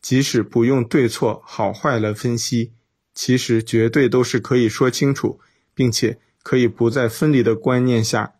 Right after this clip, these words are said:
去与这个世界完美的互动的。你也会了解，世界和平和人际关系的和谐，所有一切问题的解决的道路其实是完全一样的。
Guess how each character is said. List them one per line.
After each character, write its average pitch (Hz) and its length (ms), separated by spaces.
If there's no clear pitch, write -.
去 123 240
与 104 120
这 123 160
个 110 120
世 117 240
界 110 300
完 107 140
美 120 160
的 107 120
互 127 200
动 113 220
的。 - 220
你 135 80
也 123 120
会 117 200
了 110 200
解， 113 340
世 - 240
界 117 180
和 117 240
平 107 380
和 - 200
人 110 240
际 123 160
关 131 240
系 - 140
的 110 100
和 110 220
谐， 104 360
所 127 280
有 123 140
一 110 200
切 139 160
问 131 220
题 120 160
的 113 160
解 110 220
决 110 160
的 123 120
道 123 220
路 104 340
其 - 260
实 120 240
是 117 160
完 107 200
全 110 260
一 101 60
样 104 260
的。 - 180